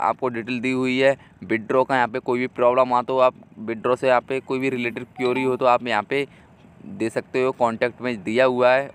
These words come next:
और यहाँ पे switch to रमी, तो मेन्यू में आपको यहाँ पे अकाउंट का सेटअप, तो सेटअप मिल रहा है और इसमें लॉगआउट का भी आपको ऑप्शन दिया हुआ है। अगर गाइस आपने किसी भी एप्लीकेशन को परमिशन दिया है और गाइस उसके पास आपका डाटा, जो भी परमिशन दी हुई उसका डाटा है,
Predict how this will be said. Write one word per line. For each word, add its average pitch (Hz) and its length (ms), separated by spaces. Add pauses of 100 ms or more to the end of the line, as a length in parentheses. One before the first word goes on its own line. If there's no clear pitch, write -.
और 135 200
यहाँ 123 120
पे 143 220
switch 131 280
to 139 200
रमी, 135 340 (800)
तो 139 80
मेन्यू 139 420
में 156 120
आपको 147 360
यहाँ 127 160
पे 143 140
अकाउंट 127 380
का 143 80
सेटअप, 131 400
तो 147 80
सेटअप 135 380
मिल 135 180
रहा 135 80
है 135 100
और 135 200
इसमें 135 240
लॉगआउट 123 460
का 123 140
भी 131 180
आपको 120 360
ऑप्शन 127 300
दिया 113 220
हुआ 127 240
है। 127 180
अगर 131 240
गाइस 139 300
आपने 131 300
किसी 135 280
भी 139 140
एप्लीकेशन 127 420
को 139 100
परमिशन 127 600 (200)
दिया 120 340
है 110 180 (580)
और 143 240 (260)
गाइस 139 240
उसके 160 460 (120)
पास 139 280
आपका 127 320
डाटा, 117 420
जो 131 160
भी 139 120
परमिशन 131 480
दी 135 140
हुई 131 160
उसका 131 260
डाटा 113 400
है, 151 140